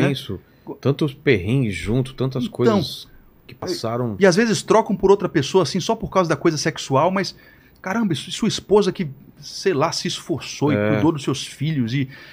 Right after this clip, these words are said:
Speaker 2: cara se, se matou de trabalhar e, e se esforçou pra caramba, né?
Speaker 1: E às vezes troca no momento mais fraco da outra pessoa.
Speaker 2: Exato.
Speaker 1: No momento que a pessoa tava ruim financeiramente,
Speaker 2: É isso.
Speaker 1: ou ruim de saúde.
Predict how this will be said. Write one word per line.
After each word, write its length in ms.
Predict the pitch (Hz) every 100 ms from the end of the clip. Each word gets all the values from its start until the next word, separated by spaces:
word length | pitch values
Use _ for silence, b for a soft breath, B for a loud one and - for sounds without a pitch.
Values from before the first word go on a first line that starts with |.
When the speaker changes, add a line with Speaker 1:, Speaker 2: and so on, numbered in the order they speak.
| B _ 165
Speaker 2:
cara 140 | 170 147
se, 280 | 139 - 147 -
se 140 | -
matou 360 | 175 - - 175
de 80 | 165
trabalhar 640 | 180 110 101 117 160 139
e, 300 | 139 131 120
e 80 | 131
se 160 | 131 165
esforçou 400 | - 143 - -
pra 120 | -
caramba, 600 | - 123 117 151 123 101 B B B B B B -
né? 120 | 143
Speaker 1:
E 40 | 110
às 100 | 110
vezes 140 | 131
troca 340 | 123 131 131 131
no 120 | 131
momento 360 | 123 113 123 120
mais 180 | 120 123
fraco 360 | - 123 -
da 60 | 110
outra 160 | 104 101
pessoa. 420 | 90 - 90 82
Speaker 2:
Exato. 400 | 175 127 208 214
Speaker 1:
No 60 | 107
momento 240 | 110 113
que 60 | 117
a 40 |
pessoa 440 | - 101 - 107 - _ _
tava 200 | - 95 98
ruim 220 | 107 113
financeiramente, 840 | - 107 - 98 85 98 123 127 226
Speaker 2:
É 40 |
isso. 260 | 269 - 113
Speaker 1:
ou 60 |
ruim 200 | 98 110
de 80 | 113
saúde. 760 | - 101 92 107 123 113 131